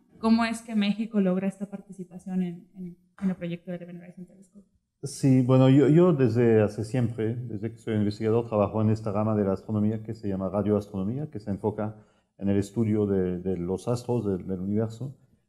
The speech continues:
Speaker 2: en la gama de longitudes de onda de radio, eh, que es, eh, una longitud de onda relativamente más grande que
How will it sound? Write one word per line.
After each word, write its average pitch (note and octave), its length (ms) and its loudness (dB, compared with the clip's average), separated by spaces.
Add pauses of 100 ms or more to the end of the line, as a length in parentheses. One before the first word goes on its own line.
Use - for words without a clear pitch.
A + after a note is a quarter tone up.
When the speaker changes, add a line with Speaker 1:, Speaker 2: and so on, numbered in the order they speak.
(140)
Speaker 2:
en A2 320 6
la G#2 120 8
gama G#2+ 280 4
de F#2+ 340 4
longitudes F#2+ 540 -2
de G2+ 60 2
onda G#2 260 4
de G2+ 140 4
radio, F2+ 420 0 (320)
eh, F2+ 380 -8
que F#2+ 120 -4
es, - 280 -10 (340)
eh, F2 400 -4
una F#2 300 -6
longitud F2+ 320 -8
de F2+ 40 -6
onda F#2+ 240 -2
relativamente G2 540 0
más F#2+ 240 -4
grande G2+ 460 0
que F2 300 -10